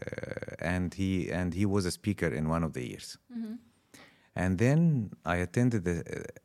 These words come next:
Speaker 1: the following year, I attended his speech again,
Speaker 2: Okay.
Speaker 1: okay, after one year.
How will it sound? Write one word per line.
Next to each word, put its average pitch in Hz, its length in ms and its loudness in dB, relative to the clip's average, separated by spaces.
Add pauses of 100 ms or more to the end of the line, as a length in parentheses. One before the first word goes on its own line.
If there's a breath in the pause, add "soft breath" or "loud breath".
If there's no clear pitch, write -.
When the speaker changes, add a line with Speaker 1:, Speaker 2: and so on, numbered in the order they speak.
(260)
Speaker 1:
the 90 180 -4
following 120 400 4
year, 92 240 2
I 87 60 4
attended 87 480 0
his 78 280 -4
speech - 360 -6
again, 71 260 -6 (300)
Speaker 2:
Okay. - 320 -14
Speaker 1:
okay, 92 280 -2
after - 300 -2
one 95 160 2
year. 71 220 -4